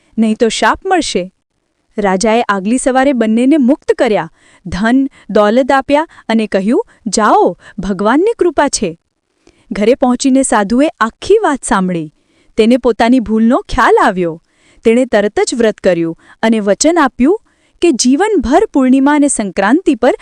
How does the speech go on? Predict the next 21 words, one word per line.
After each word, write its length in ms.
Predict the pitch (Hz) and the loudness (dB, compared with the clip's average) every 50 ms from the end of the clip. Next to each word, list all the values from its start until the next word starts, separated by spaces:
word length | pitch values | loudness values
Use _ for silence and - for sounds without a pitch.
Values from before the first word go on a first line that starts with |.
| - - - | -10 -10 -4
આ 120 | - 294 | -4 -4
કથા 300 | - - 240 - - - 440 - | -2 -2 -2 -2 -2 -2 -2 0
કરીશ. 380 | 349 277 202 185 160 - - _ _ _ _ _ _ _ _ _ _ - | 0 0 0 -2 -6 -8 -12 _ _ _ _ _ _ _ _ _ _ -2
પછી 260 | 226 214 - - 330 | -2 0 0 -2 -2
તેમને 340 | - - 233 226 226 262 302 | 0 0 0 0 2 0 0
સંતાન, 580 | - - 233 202 190 - 196 196 233 277 311 - _ _ _ - | 0 -2 -4 -4 -2 -2 -2 -2 -2 -2 -4 -6 _ _ _ -8
સંપત્તિ 540 | - - 214 202 - 247 262 - - 349 | -4 -2 -2 -2 -2 -2 -2 2 2 2
મળી 360 | 330 247 214 190 180 160 151 _ _ _ _ - | 4 4 2 0 -2 -4 -6 _ _ _ _ -4
અને 180 | - 202 233 359 440 381 | 0 2 2 2 2 2
મોક્ષ 340 | 269 226 214 - - - | 0 0 0 -4 -6 -4
પ્રાપ્ત 320 | - 202 185 - _ - 175 | -2 -2 -2 -2 _ -8 -10
થયું. 460 | - - 202 170 165 156 147 160 _ _ _ _ _ _ _ _ _ _ _ _ _ _ _ - | -6 -4 -4 -4 -4 -6 -8 -12 _ _ _ _ _ _ _ _ _ _ _ _ _ _ _ -4
આ 120 | 196 240 | -4 -2
કથા 320 | - - 262 - - 285 269 | 0 -2 -2 -2 -2 -4 -4
પૂરી 320 | - 247 226 240 269 294 | -4 -2 0 0 0 0
થઈ 380 | - - 247 269 381 381 285 - _ _ _ _ - | 0 0 2 2 2 2 -2 -4 _ _ _ _ -2
તો 80 | 240 220 | -2 0
ભગવાન 420 | 185 220 185 175 202 208 233 240 | 0 0 -2 0 0 0 0 0
વિષ્ણુએ 420 | 214 220 202 - - 240 240 262 240 | 0 -2 -2 -2 0 0 2 2 0
નારદને 440 | 214 180 170 180 202 208 226 254 | 0 0 0 0 0 0 0 -2
કહ્યું, 380 | 233 - 208 190 196 262 370 | -2 -2 -2 -2 0 -2 -2